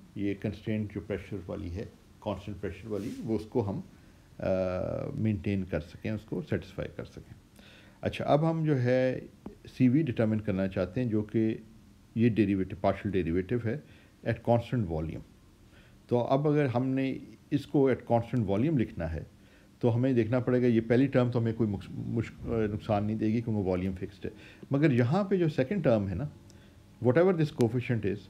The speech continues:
इसमें आप देख रहे हैं कि ये जो term है, ये change in V को देख रही है, और V को तो हमने fix किया हुआ, तो ये बि-, दूसरी term पूरी की पूरी जो है ना, वो ज़ीरो हो जाएगी। अगर ये ना भी होता, तो ये वाली term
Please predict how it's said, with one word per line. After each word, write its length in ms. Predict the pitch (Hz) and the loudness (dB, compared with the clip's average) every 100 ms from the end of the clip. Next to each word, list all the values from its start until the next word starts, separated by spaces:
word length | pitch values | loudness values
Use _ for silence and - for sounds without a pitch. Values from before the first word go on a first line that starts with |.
| - - - - | -20 -20 -16 -6
इसमें 240 | 139 160 | -2 2
आप 60 | 147 | 2
देख 280 | 120 123 143 | 4 2 2
रहे 120 | 143 | -2
हैं 180 | 135 135 | -2 -2
कि 100 | 135 | 0
ये 200 | 117 120 | 2 2
जो 120 | 120 | 2
term 300 | 117 107 107 | 2 0 0
है, 260 | 101 98 - - - - - - - - - - - - - - - | -2 -4 -8 -18 -20 -20 -20 -20 -20 -20 -20 -20 -20 -20 -20 -20 -6
ये 300 | 113 113 110 - - - - - - - - - - | 2 2 2 -4 -20 -20 -20 -20 -20 -20 -20 -20 -6
change 340 | - 135 127 | 0 2 2
in 100 | 117 | 2
V 80 | 107 | 0
को 120 | 104 | -2
देख 140 | - 92 | -6 -8
रही 100 | 87 | -6
है, 60 | |
और 140 | 107 104 | -6 0
V 100 | 135 | 2
को 100 | - | 2
तो 80 | 151 | 0
हमने 140 | 131 131 | 0 0
fix 240 | 175 151 | -4 -4
किया 160 | - 143 | 2 2
हुआ, 120 | 139 | 2
तो 120 | 135 | 2
ये 60 | 135 | 0
बि-, 240 | 123 123 | 0 -2
दूसरी 280 | 120 127 151 | -2 0 0
term 160 | 143 | 0
पूरी 240 | 123 139 131 | 0 2 2
की 60 | |
पूरी 320 | 127 127 123 117 | 0 0 2 2
जो 140 | 98 | -2
है 100 | 90 | -4
ना, 80 | 92 | -4
वो 160 | 95 | -4
ज़ीरो 280 | 87 92 80 | -4 -4 -4
हो 100 | 78 | -6
जाएगी। 340 | 71 50 50 - - - - - - - - - - - - - - - - - | -6 -10 -12 -16 -20 -20 -20 -20 -20 -20 -20 -20 -20 -20 -20 -20 -20 -20 -20 -8
अगर 180 | - 120 | 2 4
ये 200 | 135 143 | 6 6
ना 180 | 139 143 | 6 4
भी 120 | 175 | 4
होता, 220 | 160 151 | 4 4
तो 120 | 151 143 | 4 4
ये 180 | 117 | 4
वाली 160 | 139 139 | 4 4
term 300 | 135 131 135 | 4 2 0